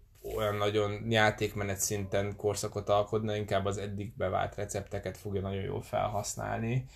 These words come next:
játékokból, bár gondolom azt is, hogy mivel azért annyira sok minden nem tudunk a játékról még most sem,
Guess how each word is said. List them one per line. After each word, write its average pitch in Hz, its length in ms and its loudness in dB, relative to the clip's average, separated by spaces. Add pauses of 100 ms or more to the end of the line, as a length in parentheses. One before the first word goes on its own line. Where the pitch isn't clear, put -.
(240)
játékokból, 113 680 6
bár 110 220 8
gondolom 104 580 2
azt 101 260 2
is, 104 160 -4
hogy 95 160 0
mivel 98 260 2
azért 98 240 2
annyira 101 280 2
sok - 260 -6
minden 92 180 -2
nem 92 160 0
tudunk 95 300 -6
a 82 40 -2
játékról 90 520 -2
még 95 220 0
most 95 260 -4
sem, 104 340 4